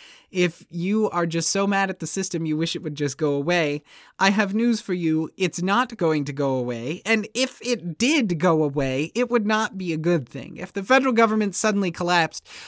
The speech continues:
I think we would survive due to, um, the vestiges of federalism that we still have in place. We still have fifty functioning state governments. I think we would survive if,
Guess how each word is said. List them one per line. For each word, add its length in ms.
I 100
think 220
we 80
would 160
survive 880
due 280
to, 500
um, 460
the 200
vestiges 680
of 160
federalism 680
that 200
we 100
still 280
have 280
in 180
place. 460
We 100
still 280
have 260
fifty 360
functioning 560
state 340
governments. 640
I 120
think 280
we 140
would 360
survive 760
if, 440